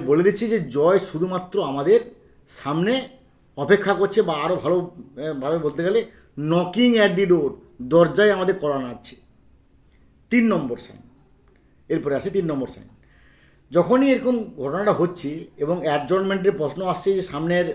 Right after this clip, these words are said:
শুক্রবার অর্থাৎ, আহ, উম, আগামীকাল, আজকে পনেরোই মে, আগামীকাল ষোলোই মে দু হাজার পঁচিশ যখন এই মামলাটি উঠতে চলেছে,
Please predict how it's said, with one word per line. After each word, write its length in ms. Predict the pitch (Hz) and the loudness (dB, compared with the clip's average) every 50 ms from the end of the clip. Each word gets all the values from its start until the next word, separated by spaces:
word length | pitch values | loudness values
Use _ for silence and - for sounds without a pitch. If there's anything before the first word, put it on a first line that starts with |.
| - - _ _ _ _ _ _ _ _ _ - | -10 -14 _ _ _ _ _ _ _ _ _ -8
শুক্রবার 600 | - - 165 165 165 190 202 196 180 151 139 127 - - - - - | -4 -2 -2 0 4 4 4 6 6 4 0 0 -4 -8 -16 -10 -8
অর্থাৎ, 300 | 147 147 - 175 170 131 - 120 | -6 -2 0 0 0 -2 -4 -10
আহ, 500 | 113 127 139 139 135 123 120 131 131 127 | -8 -6 -4 -4 -4 -6 -6 -8 -8 -8
উম, 180 | 127 127 127 120 - - _ _ _ _ _ - | -8 -10 -10 -12 -14 -18 _ _ _ _ _ -4
আগামীকাল, 560 | 147 156 165 190 208 208 131 120 117 107 101 - - _ _ _ _ _ _ _ _ _ _ _ _ _ _ _ _ _ _ _ _ _ _ _ _ _ _ _ _ _ _ _ _ _ - | 0 2 2 2 2 0 -2 -4 -8 -10 -12 -16 -20 _ _ _ _ _ _ _ _ _ _ _ _ _ _ _ _ _ _ _ _ _ _ _ _ _ _ _ _ _ _ _ _ _ -4
আজকে 300 | 147 151 147 147 170 180 | -4 -4 0 0 0 0
পনেরোই 440 | 175 147 151 156 156 165 175 180 170 | 0 0 -2 0 2 2 2 2 2
মে, 240 | 160 170 202 208 - - _ _ _ _ _ _ _ _ - | 0 -4 -6 -8 -12 -18 _ _ _ _ _ _ _ _ -6
আগামীকাল 500 | 139 139 147 156 170 175 156 175 175 175 170 - - | -4 -2 0 0 0 0 2 2 0 0 -2 -4 -8
ষোলোই 400 | - - - 147 160 175 185 196 | -10 -6 -2 2 4 6 6 4
মে 180 | 190 190 190 185 | 2 0 -4 -4
দু 180 | 165 139 147 156 | -6 -4 -4 -2
হাজার 240 | 156 151 156 156 139 - | -2 0 0 -2 -2 -4
পঁচিশ 360 | - 165 160 - 139 139 147 - - - - - _ _ _ _ _ - | -6 -6 -6 -6 -6 -6 -4 -6 -6 -6 -8 -14 _ _ _ _ _ -6
যখন 180 | 139 147 165 | -4 -2 -2
এই 80 | 165 165 | -2 -2
মামলাটি 400 | 147 135 135 143 156 151 156 170 | -2 -4 -2 -2 -2 -2 -2 -4
উঠতে 220 | 160 143 131 175 170 | -6 -4 -6 -6 -6
চলেছে, 480 | 143 160 170 170 - - 120 107 - | -2 -2 -2 -2 -2 -4 -8 -10 -12